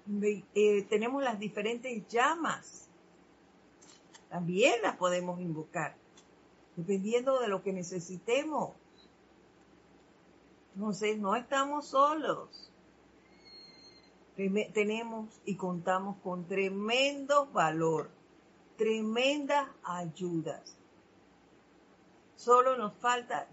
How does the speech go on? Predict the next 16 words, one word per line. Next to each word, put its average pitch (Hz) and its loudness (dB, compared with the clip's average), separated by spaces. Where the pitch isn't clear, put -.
determinación 202 -4
para 175 -6
dejar 180 0
de 202 -4
hacer 202 -2
lo 175 -2
que 180 -4
estamos 175 -2
haciendo, 202 -8
para 156 -2
dejar 170 0
de 175 -2
estar 185 4
creando 190 2
más 156 -4
situaciones, 143 -10